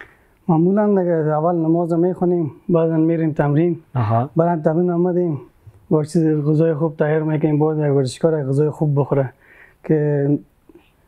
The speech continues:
Speaker 1: تمرین می‌کنه، انرژیش میره، باید یک چیز بخوره که انرژی بگیره.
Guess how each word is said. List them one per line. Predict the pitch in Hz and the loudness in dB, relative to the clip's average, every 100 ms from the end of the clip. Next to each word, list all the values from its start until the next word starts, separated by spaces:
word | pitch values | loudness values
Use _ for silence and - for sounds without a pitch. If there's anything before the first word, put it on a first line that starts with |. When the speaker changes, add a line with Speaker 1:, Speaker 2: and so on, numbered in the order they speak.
| _ _ | _ _
Speaker 1:
تمرین | - 160 160 185 185 | -2 2 2 2 2
می‌کنه، | 196 196 185 165 - - 190 | 0 0 0 -2 -8 -10 -2
انرژیش | 160 151 147 143 151 151 | 0 2 2 2 2 2
میره، | 165 160 131 - | 0 0 -2 0
باید | 156 165 | 0 0
یک | 147 | 0
چیز | 170 165 | 0 0
بخوره | 170 175 | 0 0
که | 165 | 0
انرژی | 147 135 135 | 0 2 0
بگیره. | 131 127 135 | 0 0 -2